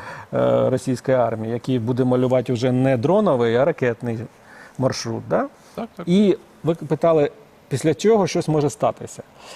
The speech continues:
Speaker 1: Я є прихильником тієї теорії, що, на превеликий жаль, рушієм активності європейців і,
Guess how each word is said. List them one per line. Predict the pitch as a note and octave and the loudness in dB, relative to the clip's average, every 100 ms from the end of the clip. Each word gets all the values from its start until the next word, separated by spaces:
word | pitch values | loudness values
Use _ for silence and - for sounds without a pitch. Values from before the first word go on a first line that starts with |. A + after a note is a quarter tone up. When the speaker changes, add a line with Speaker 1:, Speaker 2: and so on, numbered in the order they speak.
| - - - | -20 -16 -12
Speaker 1:
Я | G#2+ F3+ A3 G3+ D3 C3 | -2 2 4 4 2 -2
є | A#2 D#3 | -2 0
прихильником | - - E3+ D#3 D3 C#3 | 0 0 0 0 -2 -2
тієї | C#3 | -2
теорії, | B2+ E3 C#4 A#3 B2+ - B2+ B2+ | -2 0 2 2 0 -2 -6 -4
що, | - - D3 | -6 -4 -2
на | D3+ | -2
превеликий | D3 E3 F3 F3+ D3 | 0 2 2 0 0
жаль, | C3 D#3 C3+ - D#3 D#3+ _ - - D3+ | 2 0 -2 -10 -16 -20 _ -20 -10 0
рушієм | C#3+ D3+ F3 E3+ D#3 D3+ A2 G#2+ - - - | 2 2 2 2 2 2 2 -4 -14 -20 -6
активності | - - - D#3 C#3 A#2 A#2+ - A2+ E3+ _ _ - - - - - - | -4 -4 0 0 0 -2 -8 -10 -10 -10 _ _ -20 -20 -20 -20 -20 -10
європейців | A#2+ C#3+ D3+ D3 C3+ A#2+ A#2+ A#2+ B2+ - C3 | 0 2 2 0 -2 -2 -6 -6 -10 -12 -8
і, | B2 | -6